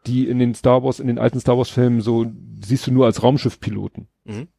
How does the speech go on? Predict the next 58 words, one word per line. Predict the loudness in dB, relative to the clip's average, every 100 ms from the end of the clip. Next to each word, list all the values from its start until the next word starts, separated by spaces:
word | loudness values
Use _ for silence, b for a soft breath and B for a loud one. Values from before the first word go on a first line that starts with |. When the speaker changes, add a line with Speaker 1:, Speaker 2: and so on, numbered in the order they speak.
| -4
Speaker 1:
Ne? | -2 -2
Die | -4 -6
fliegen | -2 0 0
dann | 0
diese, | -2 -2 -2 -2 -6 _ _ _ _ _ _ _ _ _ _ -14 -2
weiß | -2 -2
ich | -12
nicht, | -16 _
dafür | -4 -2
kenn | 2 2
ich |
Speaker 2:
Ja. | 2
Speaker 1:
mich |
zu | 0
wenig | -2
aus. | -2 B B B B 0
Und, | 4 4 2 -2 -2
äh, | 2 2 0 b b 2
dann | 2 2
ein | 2 2 2
Imperator, | -2 0 2 4 2 2 -4
also | -4 -4
Palpatine. | 2 2 2 -6 -8 -14 -16 _ -12
Der | -10
trägt | -2 0 2
Speaker 2:
Mhm. |
Speaker 1:
ja | 2
dann | 2 0
wie | -4
so | -4
eine | -4
Kutte | -6 -2 -2 4 2
mit | 2 -2
so |
einer | -4 -2
Kapuze | -4 -2 -4 2 0 0 B -4
und | -4
der |
Typ | -2 -2
da, | 0
und | 2 2
der | 2
hatte | 2 2
auch | 0
wirklich | -2 -2
so | -2
eine | -2
Latexmaske | 2 2 2 -2 0 -4 -4 -10
über, | -4 0 0
dass | 0 -2
er | 0
dann | 0
so, | -2 -4 -4
so | -6
faltig | -4 4 4 4 -2 -4
aussah, | -6 -6 -4 -4 -6
Speaker 2:
Ach |
so. | -8